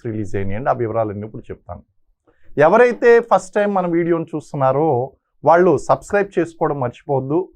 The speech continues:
ఇలాంటి Women and Child Welfare డిపార్ట్మెంట్‌కి సంబంధించినటువంటి వేకెన్సీస్ గురించి, క్వాలిఫికేషన్స్ గురించి, ఎగ్జామ్స్ గురించి, వాటి యొక్క ప్రిపరేషన్ గురించి నేను వీడియోలు చేస్తూ ఉంటాను. మీకు రెగ్యులర్గా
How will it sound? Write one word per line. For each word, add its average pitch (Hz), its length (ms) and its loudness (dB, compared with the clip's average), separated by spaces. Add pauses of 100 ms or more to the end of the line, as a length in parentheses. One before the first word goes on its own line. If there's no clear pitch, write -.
(480)
ఇలాంటి 202 340 4
Women 214 240 0
and 220 160 -4
Child 185 300 0
Welfare 165 420 -2
డిపార్ట్మెంట్‌కి 143 600 -2
సంబంధించినటువంటి 120 840 -6
వేకెన్సీస్ 117 580 -10
గురించి, 107 320 -8 (560)
క్వాలిఫికేషన్స్ 156 840 0
గురించి, 110 360 -6 (580)
ఎగ్జామ్స్ 175 500 2
గురించి, 120 360 -4 (500)
వాటి 170 220 2
యొక్క 175 140 -4 (120)
ప్రిపరేషన్ 180 560 -2
గురించి 117 380 -6 (400)
నేను 180 200 0
వీడియోలు 170 380 2
చేస్తూ 151 320 -8
ఉంటాను. 139 340 2 (380)
మీకు 147 160 2 (100)
రెగ్యులర్గా 170 580 2